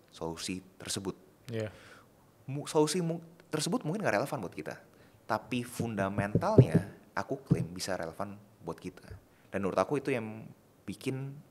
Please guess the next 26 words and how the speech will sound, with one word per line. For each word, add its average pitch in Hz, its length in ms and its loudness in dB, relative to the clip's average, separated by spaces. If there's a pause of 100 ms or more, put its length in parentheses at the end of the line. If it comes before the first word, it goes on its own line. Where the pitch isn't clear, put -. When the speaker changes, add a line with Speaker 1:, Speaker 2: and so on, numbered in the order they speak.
Speaker 1:
orang-orang 95 480 4
ke 98 120 -6
Indonesia 92 360 0
itu 123 280 2
kedistorsi 90 560 -2
itu. - 140 -8 (720)
Gue 123 120 6
cuma 147 200 8
mau 139 100 10
tahu 131 140 8
Speaker 2:
Hmm. 120 100 4
Speaker 1:
solusinya. 107 360 0 (160)
Solusi 101 360 2
ini 151 380 2 (160)
nggak 85 160 2
relevan 104 260 4 (800)
buat 92 140 0
Speaker 2:
Hmm. 95 80 -4
Speaker 1:
gue. 90 120 0 (400)
Dan 87 160 0 (100)
gue - 420 0
udah 104 140 8 (200)
ngecoba 151 360 8
ngelakuin 120 320 6
solusi 110 260 2
ini, 117 220 -2